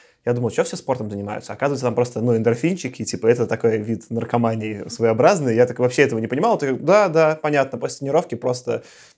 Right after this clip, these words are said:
тупо в два раза настроение, ну, не, не в два раза, ну, как-то становится просто лучше настроение, просто физически, да? Вот, но это было очень, и все еще для меня неким опытом, э, очень физическим, и вот про,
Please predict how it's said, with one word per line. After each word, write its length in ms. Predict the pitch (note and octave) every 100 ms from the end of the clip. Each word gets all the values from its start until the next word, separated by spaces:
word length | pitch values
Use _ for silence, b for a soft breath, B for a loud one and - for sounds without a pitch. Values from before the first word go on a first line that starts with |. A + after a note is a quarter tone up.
| _
тупо 360 | C#3+ C#3 A#2 A2
в 80 |
два 180 | A#2 C3+
раза 160 | B2+ B2+
настроение, 360 | B2 B2+ A#2+
ну, 80 | C3
не, 60 | A#2 - - -
не 100 | A2+
в 20 | G#2
два 120 | G2
раза, 140 | -
ну, 40 | A#2+
как-то 180 | A#2+
становится 300 | - F#3+ - -
просто 320 | B2 B2 A#2+
лучше 220 | C3 C3
настроение, 400 | A#2+ C3+ F3+ C3
просто 300 | - C3+ -
физически, 480 | - A#2+ F#2+ G2+ -
да? 240 | A2+ D3 F3+ B B B B
Вот, 220 | C#3 B2
но 60 | B2+
это 160 | - A#3
было 180 | G#3
очень, 420 | G3 F#3+ - D#3+ C3+
и 40 | -
все 200 | - D#3+
еще 260 | C#3 A#2+
для 180 | A2+ A#2
меня 580 | A#2+ B2+ C3+ C3 B2 - B B -
неким 340 | C3 B2+ C3
опытом, 500 | C#3 D3 C3+ B2 A#2+
э, 520 | A#2+ A#2 A2+ A2+ A2+ - - - - _ _ _ _ _ _
очень 320 | C#3+ D#3 C#3
физическим, 760 | C3 D3 D#3+ C#3+ - C3 A#2+ A#2+
и 120 | B2
вот 320 | A#2+ A#2 -
про, 480 | C3 B2+ A#2+ A2